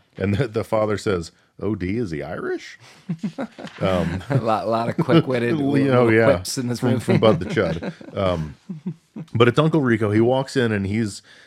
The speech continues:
Speaker 1: he's wearing, like, the full leather daddy, like, the leather vest, leather pants, like,
Speaker 2: Gauntlets. Don't forget,
Speaker 1: gauntlets.
Speaker 2: 'cause that's gonna come
Speaker 1: That'll
Speaker 2: into play.
Speaker 1: come into play. Yeah, gauntlets. Um, what was the T-shirt he was wearing?
Speaker 2: Wasp.
Speaker 1: Wasp. Yeah, it was a Wasp T-shirt.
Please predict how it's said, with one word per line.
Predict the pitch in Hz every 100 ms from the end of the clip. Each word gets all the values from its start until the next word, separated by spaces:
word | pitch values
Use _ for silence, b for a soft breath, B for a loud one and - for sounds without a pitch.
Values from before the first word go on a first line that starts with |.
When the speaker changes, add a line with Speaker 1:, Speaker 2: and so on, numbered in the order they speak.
| B
Speaker 1:
he's | - 107 107
wearing, | 131 131 131
like, | 127
the | 110
full | 104 - 110 107
leather | 87 90
daddy, | 85 87 85 85 82
like, | 85 92 82
the | 90
leather | 92 90 85
vest, | 92 90 -
leather | 95 82 80
pants, | - 95 87 85
like, | 92
Speaker 2:
Gauntlets. | 104 135 135 131 -
Don't | - 113 113 107
forget, | 117
Speaker 1:
gauntlets. | 117 120
Speaker 2:
'cause | 113
that's | 113 113
gonna | 123
come | 117
Speaker 1:
That'll | 110 110
Speaker 2:
into | 107
play. | 131
Speaker 1:
come | 117
into | 113
play. | 110 101 101
Yeah, | 90
gauntlets. | 78 98 98 101 98 - - B B -
Um, | 90 87 80 78 - _ -
what | 101 113
was | 104
the | 120
T-shirt | 104 107 - 110
he | 113
was | 117
wearing? | 110 117
Speaker 2:
Wasp. | 117 110 117 -
Speaker 1:
Wasp. | 95 104 78 - 104
Yeah, | 95
it | 82
was | 85 90
a |
Wasp | 85 90 101 -
T-shirt. | - 101 - 101 98